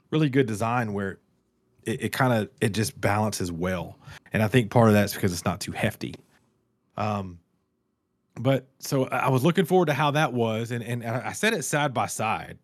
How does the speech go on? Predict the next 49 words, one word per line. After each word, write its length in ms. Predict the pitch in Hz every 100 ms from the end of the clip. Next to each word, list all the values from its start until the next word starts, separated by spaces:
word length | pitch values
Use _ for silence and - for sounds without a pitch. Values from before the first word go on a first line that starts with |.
| _
you 120 | 107
know, 160 | 101 98
to 100 | 104
my 140 | 104
other 160 | 110 107
P 160 | 117
S 100 | 104
V 140 | - 95
R, 220 | 113 107
and 120 | 90 - _ _ _ _ _ _ _
it's 200 | 120 -
not 260 | 127 165 139
much 420 | 147 - - - _ _ _ _
different, 380 | 131 113 92 76 _ _ _ -
if 100 | 98
that 180 | 110
makes 220 | 92 101 -
sense, 220 | 101 -
as 80 | 92
far 240 | 117 101
as 80 | 87
size. 340 | 113 95 92
I, 160 | 98 101
I 20 |
believe 300 | 104 113 139
the 80 | 123
P 160 | 127
S 120 | 123 -
V 120 | 113
R 140 | 98
two's 460 | - 117 104 92 - _ - _ _ _ _
facial 400 | - 123 131 165
part 480 | 170 - 185 190 - _ -
is 120 | 113
a 60 |
little, 400 | 117 127 131 113 -
little 200 | 117 123
smaller, 420 | 120 123 120 127
a 60 | 123
little 160 | 123 107
different. 480 | 113 120 156 147 - _ _ _ _ _ -
Um, 520 | 110 104 98 92 - _ _ -
a-, 180 | 101 -
and 140 | 127
there 120 | 123
are 160 | 120 127
things 340 | 123 123 110
like 220 | 117 107 -
the, 320 | 98 90